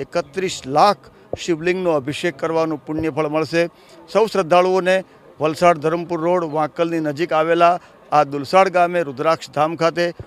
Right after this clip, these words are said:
પંદર તારીખ સુધી આ કાર્યક્રમ ચાલશે. સૌ સ્વજનોને, ધર્મપ્રેમીને ભગવાન મહાદેવનો અભિષેક કરવા, કુંવારિકા પૂજનનો લાભ લેવા, મહારુદ્ર <coughs> યજ્ઞનું દર્શન કરવા આપ સૌને હાર્દિક નિમંત્રણ. હર હર મહાદેવ.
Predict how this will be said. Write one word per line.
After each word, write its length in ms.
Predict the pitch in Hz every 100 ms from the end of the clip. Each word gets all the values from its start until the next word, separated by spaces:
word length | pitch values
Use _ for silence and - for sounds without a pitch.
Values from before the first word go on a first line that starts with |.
| _ -
પંદર 340 | 196 240 254
તારીખ 300 | - 202 190
સુધી 300 | - 170 160
આ 100 | 156
કાર્યક્રમ 460 | 156 147 143 151 139
ચાલશે. 440 | 143 147 165 175 170 _ -
સૌ 240 | - 214
સ્વજનોને, 560 | 240 185 170 170 170 170 165
ધર્મપ્રેમીને 800 | 147 151 156 160 156 156 156 170 170 - - -
ભગવાન 440 | 113 156 165 151 143
મહાદેવનો 480 | 151 151 165 170 170
અભિષેક 360 | 151 165 180
કરવા, 320 | - 175 175 175
કુંવારિકા 540 | - 151 151 147 143
પૂજનનો 420 | 135 139 156 170
લાભ 240 | 170 170 151
લેવા, 300 | 170 175 175 _ _
મહારુદ્ર 460 | - 175 196 196 208 196 - _ _ _ - - -
<coughs> 960 | _ _ _ _ _ _ _ - 127
યજ્ઞનું 380 | 151 151 196 175
દર્શન 300 | 147 - 214
કરવા 320 | 202 170 131 - _ _ _
આપ 160 | 151 175
સૌને 300 | - 156 147
હાર્દિક 340 | 131 135 139 123
નિમંત્રણ. 600 | 135 143 143 160 170 175 _ _ _
હર 140 | - 135
હર 280 | 147 160 156
મહાદેવ. 400 | 131 120 113 107